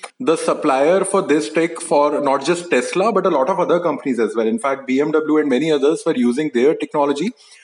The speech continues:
for their, like, Tesla was calling it autopilot, but basically a glorified cruise control system back then. And it was ba-, relying on the camera, camera sensors only majorly.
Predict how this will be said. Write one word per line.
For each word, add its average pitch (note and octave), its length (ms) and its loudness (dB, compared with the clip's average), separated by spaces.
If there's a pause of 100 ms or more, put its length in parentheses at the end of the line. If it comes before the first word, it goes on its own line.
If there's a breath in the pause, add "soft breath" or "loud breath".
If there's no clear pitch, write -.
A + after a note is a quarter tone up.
(180 soft breath)
for E3 280 0
their, E3 500 2 (240)
like, - 460 -6
Tesla C3 240 2
was C3 100 0
calling B2+ 240 2
it B2 100 2
autopilot, B2+ 560 0
but B2 160 0
basically A#2+ 380 2
a A#2+ 60 4
glorified B2+ 560 2
cruise B2+ 180 2
control C3 320 0
system B2+ 300 0
back G2+ 240 0
then. G2+ 200 0 (560 loud breath)
And F#3 280 2
it F#3 180 2
was G#3+ 220 2
ba-, D3 260 2
relying C#3+ 380 2
on G3 160 2
the G3 100 2
camera, D#3+ 680 2
camera D3+ 280 2
sensors D3+ 520 0
only B2+ 300 2
majorly. G#2 640 0